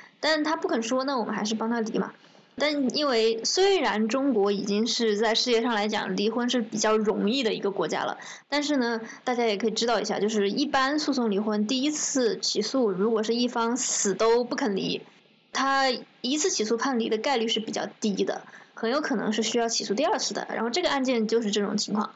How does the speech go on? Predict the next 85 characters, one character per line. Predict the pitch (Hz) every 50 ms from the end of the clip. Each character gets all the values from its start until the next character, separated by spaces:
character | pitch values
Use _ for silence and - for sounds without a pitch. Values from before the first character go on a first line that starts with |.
| - _ _
当 | 262 294 294
时 | 277 277
第 | 262 - 294 285
一 | 311 311
次 | 302 - 311 285 262
起 | - - - 214
诉 | 233 233
离 | 226 226
婚 | 233 240 247 247
之 | 233 262
后 | 262 302 277
呢， | 233 208 190 180 190
因 | 190 214 247 247
为 | 226 208 208 208 208 208 - - - _
女 | 208 202 190 214
方 | 226 233
这 | 247 262
边 | 233 233 233 240 226
只 | - - 196
是 | 214 220
很 | 226 220 226 190 202 196
概 | 208 - 269 269 285
括 | 285 - 240
的 | 202 185 185
描 | - - - - 214
述， | - 214 - - - - - - - - -
说 | - 226 220
这 | 214 226 220
个 | 208 190 190 175 170 175 185 226 - _ _ _ _ _ _ -
双 | - - 240
方 | 233 240 240
生 | 240 240 233
活 | 233
习 | 233 -
惯 | 214 220 226
不 | 214 240
一 | 226
样， | 240 269 269 214 196 - - -
所 | 226 - - 214
以 | 208 185 175 170
就 | 208 - 190 180 139 - - 220 214 - - - _
想 | - - -
要 | 131
离 | 185 190
婚。 | 220 226 226 233 226 226 - - - - - _ _
然 | - 208 254
后 | 269
男 | 254 220 196 214 226
方 | 262 262 254
那 | 254
边 | 233 226 220 220
就 | 226 214 220
说， | 220 - 220
啊， | 208 208 202 202
我 | 196
们 | 196 202 208
感 | 214 208 - 208
情 | 220 220
基 | 220 233
础 | 220 220
很 | 226 208 220
好 | 247 247 214 196
呀， | 196 202 202 202 202 202 196
我 | 196 185
们 | 190 202 202 208
这 | 208 226
个 | 220 226 214 214 208 208 208
才 | 208 - 214
刚 | 214 226 233
刚 | 240 240
开 | 240 247 247
始， | 269 - - 190 190 202
我 | 202
们 | 196 214
还 | 220 220
可 | 240
以 | 220
再 | 202 240 233
磨 | 214 202 220 294
合 | - -
一 | 240 202
下 | 214 208 -
等 | - 196 214
等 | 240 233 214
吧。 | 220 202 -